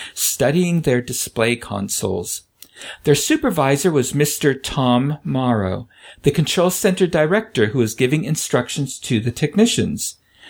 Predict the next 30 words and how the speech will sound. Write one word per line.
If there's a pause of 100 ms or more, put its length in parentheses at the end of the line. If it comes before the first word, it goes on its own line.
(320)
The
live
host
or
hostess
interrupted
Mister
Morrow
and
engaged
him
in
a
tightly
scripted (280)
four
and
a
half
minute
conversation. (600)
This
was
the
first
time
a
Disney
attraction
combined